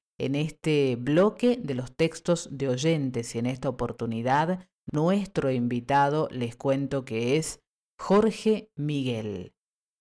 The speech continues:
A solas, con el silencio, voy entretejiendo una sucesión de imágenes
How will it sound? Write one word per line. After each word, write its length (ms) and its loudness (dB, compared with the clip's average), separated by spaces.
A 140 4
solas, 920 0
con 180 4
el 160 2
silencio, 1080 0
voy 320 4
entretejiendo 1200 2
una 300 4
sucesión 640 -2
de 100 0
imágenes 1080 -4